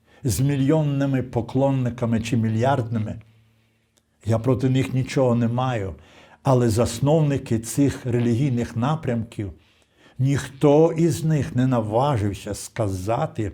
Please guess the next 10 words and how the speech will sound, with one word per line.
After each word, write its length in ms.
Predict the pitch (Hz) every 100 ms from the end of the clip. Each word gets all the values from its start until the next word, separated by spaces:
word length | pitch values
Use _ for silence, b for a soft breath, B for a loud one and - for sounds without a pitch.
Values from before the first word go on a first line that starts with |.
| B B B B B B -
таку 340 | 127 95 139
потужну 880 | 123 135 117 113 143 156 151 113 151
заяву, 720 | 123 110 143 131 160 139 117 113
таку 320 | 117 110 120
фразу, 600 | 117 147 160 110 95 92 b b b b
що 400 | - - - 127
«Я 360 | 110 107 117 120
воскресіння 920 | 117 120 - - 120 - 120 110 117
і 80 | 120
життя». 640 | 101 110 - 156 143 95